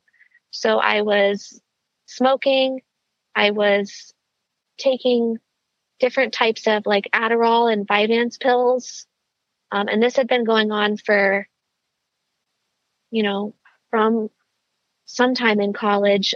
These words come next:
up until this point. So maybe, like,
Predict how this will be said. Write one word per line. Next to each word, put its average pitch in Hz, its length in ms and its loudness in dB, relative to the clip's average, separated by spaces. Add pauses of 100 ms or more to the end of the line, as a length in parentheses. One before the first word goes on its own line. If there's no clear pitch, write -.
up - 180 -4
until 208 280 0
this 214 220 0
point. 190 420 -8 (680)
So - 140 -6
maybe, 226 320 4
like, 202 320 -2